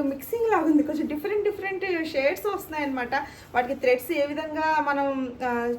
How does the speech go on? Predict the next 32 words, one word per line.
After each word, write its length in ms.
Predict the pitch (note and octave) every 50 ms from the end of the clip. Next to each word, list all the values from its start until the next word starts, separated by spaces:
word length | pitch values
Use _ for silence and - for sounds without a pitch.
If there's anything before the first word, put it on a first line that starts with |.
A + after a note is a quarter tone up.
| - C#4+
చూస్ 260 | C#4+ D4 C#4+ - -
చేసుకోవాలో 420 | D4 C#4 C#4 - - C#4 C4+ C4+ C4
కూడా 140 | C#4 E4
కొంచెం 280 | E4+ - C#4 C4 C4+ C4+
కష్టమైపోతుందండి. 920 | - C4+ - - - D4+ F4 F#4+ F#4 F#4+ F4 E4 D#4+ C#4 C4+ C4+ C4 C4+
ఇప్పుడు 160 | C#4 - B3+ B3
వచ్చే, 420 | A#3+ B3 - F4 F4+ G4 C#5 C5+ - - - - - - - C4+
ఆ, 60 | C#4
ప్రతి 840 | C#4 - B3+ C4+ B3+ C4 - - F4 F#4+ G4 F#4+ F#4+ F#4 F4 E4 E4
శారీస్‌కి 580 | D#4+ - D4+ C#4 C#4+ D4 E4 F4+ F4 - - E4
ఏంటంటే 240 | D4 D4 D4 F4
కల్నేత 500 | E4+ - D#4 C4 C4 C#4 D#4+ E4+ E4 E4
లాగా 280 | D#4+ D#4 D4+ D4 E4 F4
టూ 260 | E4+ - D#4+ D#4 D#4
షేడ్స్ 320 | D4 D4+ D#4+ D#4 D#4+ D#4+ E4
అలా 140 | C#4+ C4
వస్తున్నాయి. 640 | A#3 A#3 A#3 - - A#3+ A3+ G#3 G3+ G3 G3 F#3+ G3 - - - - - - - -
ఆ, 200 | - C4+ C4+ C4 B3+ C#4+
so 160 | C#4+ C#4+ C#4+
దారం 580 | A3+ C4+ B3+ B3+ C#4 D4+ F4 F4+ F#4 F4 E4 D#4+
మనం 240 | D#4+ D4+ D4 C4+
దానికి 380 | C#4 C#4 C4+ C4+ - C#4+ C#4 C4+
వెతకడమే 680 | A#3+ B3 A3+ A3+ B3+ - D4+ E4 E4 F4 G4 A4+ A#4 A4+
బోల్డ్ 380 | - A3 A#3 A#3 C4 D4+ D4 D4+
టైమ్ 260 | E4 F4+ F#4+ F#4+ F4
పట్టేస్తుంది. 440 | D#4+ D#4 - D4+ D4+ D4+ - C4+ C4
అంటే 120 | C4 E4+
వెమ్మటే 460 | C4+ B3 A#3+ A#3+ B3+ D4+ D#4+ - G#4+
మనకి 240 | G#4 G4+ F#4 E4+ E4+
దొరకట్లేదు 520 | A3+ C4 B3 C4 C4 F4 E4+ D#4 D#4+ D4
అనమాట. 320 | C4+ B3+ B3 A#3 A3 A3 G3+ F#3+ - - - - - - - -
ఆ, 380 | C4 B3+ B3+ B3+ B3 A#3+ A#3+